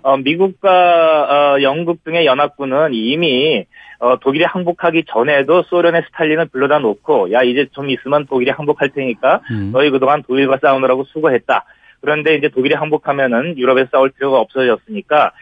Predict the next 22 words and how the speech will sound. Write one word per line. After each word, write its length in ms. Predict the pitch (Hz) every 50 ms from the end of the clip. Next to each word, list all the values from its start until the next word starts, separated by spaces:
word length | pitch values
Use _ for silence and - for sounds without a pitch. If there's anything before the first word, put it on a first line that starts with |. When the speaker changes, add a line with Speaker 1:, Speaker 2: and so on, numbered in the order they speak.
| - _ _ _
Speaker 1:
지금 320 | - 131 123 156 160 135 117
우리가 460 | 123 160 165 135 131 113 104 120 120 -
태평양에서 600 | 156 - - 170 160 156 151 147 139 135 - 147
일본과 400 | 123 123 127 131 135 127 131 123 -
싸우는 300 | 143 139 135 131 131 131
게 80 | 135
너무 220 | 120 113 120 143 147
힘들다. 460 | - 165 160 139 127 107 104 - - _ -
Speaker 2:
네. 160 | 110 101 85
Speaker 1:
그러니까 240 | 87 131 131 - 143 -
소련 220 | - 156 151 147 139
너희들도 440 | 113 113 127 131 135 131 123 139 123
좀 200 | 123 127 127 123
이제 120 | 113 120
아시아 380 | 110 92 104 120 - 156 135 -
쪽으로 280 | - 135 131 127 123
군대를 360 | - _ 120 113 120 123 123
돌려가지고 500 | - 110 110 110 117 110 113 110 120 117
우리를 220 | 104 110 117 117 110 -
도와다오." 440 | 107 113 117 117 107 101 95 87 82 -
해서 260 | 139 139 - 185 185 - - - - - - - _ -
소련이, 600 | 196 196 190 196 190 175 147 120 117 160 214